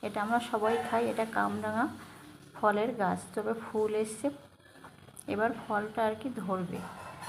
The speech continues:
সবে ছোট ছোট ফুল এসছে। এই যে দেখো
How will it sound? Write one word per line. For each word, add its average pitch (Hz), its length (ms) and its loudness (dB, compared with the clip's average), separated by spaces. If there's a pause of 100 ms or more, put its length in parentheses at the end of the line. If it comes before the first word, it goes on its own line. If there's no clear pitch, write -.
(380)
সবে 220 280 -4
ছোট 233 140 -2 (140)
ছোট 254 180 -2 (180)
ফুল 214 220 0 (120)
এসছে। - 300 -6 (1800)
এই - 120 -4
যে - 100 -4 (600)
দেখো 214 180 -4